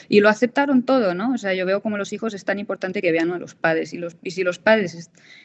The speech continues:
eh, si en medio de los padres está el Señor, pues lo-, los hijos lo ven. Y empezaban a coger todo con naturalidad y, y bueno, lo, vivimos en ese momento pues una, una alegría y un bienestar pues que no era de este mundo, ¿no?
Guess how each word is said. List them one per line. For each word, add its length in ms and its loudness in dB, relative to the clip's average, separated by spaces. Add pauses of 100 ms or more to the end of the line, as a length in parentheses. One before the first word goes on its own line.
(180)
eh, 320 2
si 140 -6
en 100 -2
medio 200 2
de 60 2
los 140 -2
padres 300 0
está 200 -4
el 60 0
Señor, 520 -4
pues 160 -8
lo-, 200 -4
los 260 -4
hijos 240 -4
lo 140 -4
ven. 260 -2 (480)
Y 100 0
empezaban 420 4
a 80 0
coger 260 -4
todo 180 0
con 140 -2
naturalidad 720 -2 (140)
y, 520 -4
y 140 -6
bueno, 300 2
lo, 240 2
vivimos 640 0
en 240 0
ese 200 -6
momento 380 -2
pues 240 0
una, 460 -4 (440)
una 260 8
alegría 540 4
y 100 -4
un 100 -8
bienestar 480 -8
pues 160 -6
que 120 -6
no 120 -6
era 160 0
de 60 2
este 200 -6
mundo, 320 -6
¿no? 200 -4